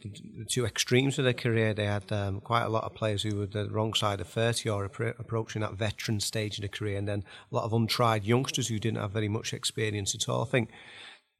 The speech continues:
it's been proven in the past, certainly with Everton. Everton's, um, best team in eighty-four, eighty-five, they were all in, in that golden bracket of, um, uh, um, mid to late twenties where they were at the peak of their powers. So, yeah, it is, um, looking good going forward. I mean, that's four managers in, um,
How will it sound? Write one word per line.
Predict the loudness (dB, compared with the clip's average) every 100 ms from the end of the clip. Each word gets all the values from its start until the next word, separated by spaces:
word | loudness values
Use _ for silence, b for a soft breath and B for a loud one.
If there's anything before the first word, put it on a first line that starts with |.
| _ _ -4
it's | -2 0
been | 0 2
proven | 6 6 6
in | 6 4 0
the | 0
past, | 4 6 8
certainly | 10 8 8
with | 2 0 4
Everton. | 6 6 2
Everton's, | -2 0 -2 0
um, | 2 0 2
best | 2 4 4
team | 4 2
in | 2
eighty-four, | 0 -2 -2 0 0
eighty-five, | 0 -2 2 4 4
they | 2
were | 4
all | 4 4
in, | 0 0
in | 0
that | 0 -2 -2
golden | 0 2 2 2 0 B B B 2
bracket | 2 4 0 2
of, | -2 2
um, | 2 4 2 0
uh, | -4 -6 -8 -10 -4
um, | -2 -2 -2
mid | -2 0
to | 0 0
late | 0 0
twenties | 0 0 2 0 0
where | 0 0
they | -2
were | -2 -2 -4
at | -6
the |
peak | -2 -2 0
of |
their | -2
powers. | 0 2 4 6
So, | 6 6 2 B B B
yeah, | 4
it | 8
is, | 8 6 4 6
um, | 6 6 2
looking | 0
good | 4 4
going | 6 4
forward. | 6 4 4
I | 2
mean, | 2 2
that's | 0
four | 2 6 6
managers | 6 4 2 4 4
in, | 4 2 2
um, | 2 2